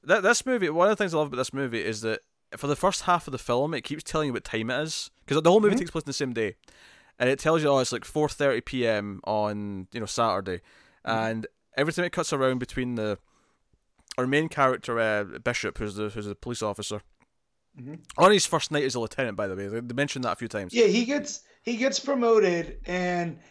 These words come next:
Speaker 2: i-, his first act, his promotion is, "You gotta go close down this precinct."
Speaker 1: Yeah, yeah, you're
Speaker 2: Like,
Speaker 1: babysitting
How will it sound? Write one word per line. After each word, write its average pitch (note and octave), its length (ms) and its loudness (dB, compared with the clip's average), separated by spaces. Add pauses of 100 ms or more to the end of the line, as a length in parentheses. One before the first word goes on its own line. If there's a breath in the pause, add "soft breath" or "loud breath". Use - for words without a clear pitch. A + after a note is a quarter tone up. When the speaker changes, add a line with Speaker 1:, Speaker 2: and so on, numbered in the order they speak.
(180 soft breath)
Speaker 2:
i-, F#3+ 40 6
his G#3 300 6
first G#3+ 320 0
act, F#3+ 340 2
his E3 120 -6
promotion E3+ 440 -6
is, C#3+ 200 -8
"You E3+ 60 -6
gotta F3 160 0
go E3 120 0
close D#3 280 0
down D#3 160 0
this C#3 100 -4
precinct." - 580 -8
Speaker 1:
Yeah, A2+ 220 -2
yeah, G#2 120 -2
you're B2 200 -2
Speaker 2:
Like, B2+ 200 4
Speaker 1:
babysitting G#2+ 480 -2